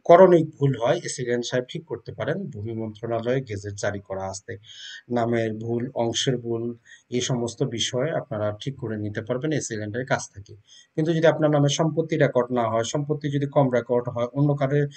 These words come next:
কাছে রেকর্ড হয়, এর জন্য দুইটা পন্থা। একটা হচ্ছে জরিপকালীন সময় যদি এটা হয় আপনারা সেটেলমেন্ট অফিসারের কাছে প্রজাস্বত্ব বিধিমালা তিরিশ ধারা একত্রিশ ধারা করে সেখানে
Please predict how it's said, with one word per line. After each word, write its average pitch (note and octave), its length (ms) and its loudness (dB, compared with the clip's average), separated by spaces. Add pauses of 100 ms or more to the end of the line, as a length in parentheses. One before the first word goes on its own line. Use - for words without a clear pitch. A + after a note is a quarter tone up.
(240)
কাছে D3 200 2
রেকর্ড A#2 380 2
হয়, D3+ 220 0
এর C#3+ 100 2
জন্য C#3+ 240 2
দুইটা E3 380 2
পন্থা। A#2 360 -4
একটা D3 220 2
হচ্ছে D#3 200 -4
জরিপকালীন D3 800 4
সময় D#3+ 400 2
যদি D#3+ 280 -2
এটা C#3+ 200 0
হয় D3 200 0
আপনারা A#2 340 -2
সেটেলমেন্ট C3+ 320 -2 (200)
অফিসারের A#2+ 380 -4
কাছে A#2+ 320 0 (340)
প্রজাস্বত্ব B2 520 0
বিধিমালা A#2 460 -2
তিরিশ A#2 340 -2
ধারা A#2 240 2
একত্রিশ A2+ 380 -6
ধারা A2+ 200 -2
করে A#2 260 -6
সেখানে A2+ 300 -4